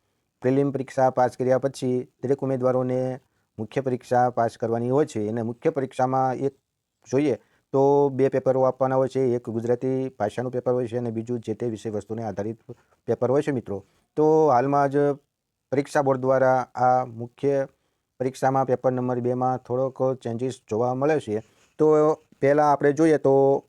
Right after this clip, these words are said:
જૂની ટાટ પરીક્ષામાં પાંચ પ્રકારના પ્રશ્નો હતા. હાલમાં ચાર પ્રકારના પ્રશ્નો કર્યા છે અને પ્રશ્નના ગુણ ભારાંકમાં પણ મિત્રો નાનો એવો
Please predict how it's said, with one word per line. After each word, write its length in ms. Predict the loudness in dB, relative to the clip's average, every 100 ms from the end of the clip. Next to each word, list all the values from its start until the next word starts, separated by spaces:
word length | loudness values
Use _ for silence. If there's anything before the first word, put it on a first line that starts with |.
| _ _
જૂની 480 | -4 0 0 -2
ટાટ 280 | 0 -2 0
પરીક્ષામાં 500 | -4 -4 -4 -2 -4
પાંચ 240 | -4 -6 -6
પ્રકારના 420 | -8 -4 -2 -2 -4
પ્રશ્નો 360 | -6 -6 -4
હતા. 240 | -2 -2 -6 _ _ _
હાલમાં 460 | 0 2 2 2 0 0
ચાર 180 | 0 0
પ્રકારના 500 | -4 -2 0 0 -2
પ્રશ્નો 400 | -4 -4 -6 -2
કર્યા 260 | 0 0
છે 160 | 0 -4 -6 _ -8
અને 180 | 0 2 2 -2 -6 _ _ _ _ -2
પ્રશ્નના 580 | -2 0 -2 0 0
ગુણ 280 | -2 -2 -2
ભારાંકમાં 560 | 0 2 0 -2 -4 -2
પણ 200 | -4 -4
મિત્રો 260 | -4 0 0
નાનો 240 | -2 -2
એવો 160 | -2